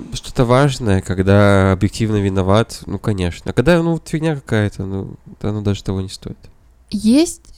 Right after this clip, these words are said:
Speaker 2: в наших с тобой отношениях какие-то вещи, какие-то истории,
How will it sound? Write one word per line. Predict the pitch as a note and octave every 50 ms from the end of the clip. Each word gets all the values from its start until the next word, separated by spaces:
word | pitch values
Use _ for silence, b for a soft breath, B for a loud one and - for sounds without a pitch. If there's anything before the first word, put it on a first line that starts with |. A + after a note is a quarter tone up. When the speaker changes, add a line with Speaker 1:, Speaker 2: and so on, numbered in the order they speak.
| -
Speaker 2:
в | - G3 G3+
наших | G3+ G#3 G3+ G3 - - F#3 -
с | - -
тобой | - F#3+ F#3+ G3 F#3+ F#3+
отношениях | - - G3 F#3+ - - C4+ E4 F#4 F4+ C4 F#3+ - - - - - - -
какие-то | - G3+ - - G3 - - G3
вещи, | F#3 G3 G#3 B3+ D#4+ D#4+ - - - A3 G3+ b b b b b
какие-то | - A3+ F#3+ A#3 A#3 - - G#3
истории, | F#3 - - - - G#3+ A3+ C4 D4 D#4 D4 A3+ F3+ - G3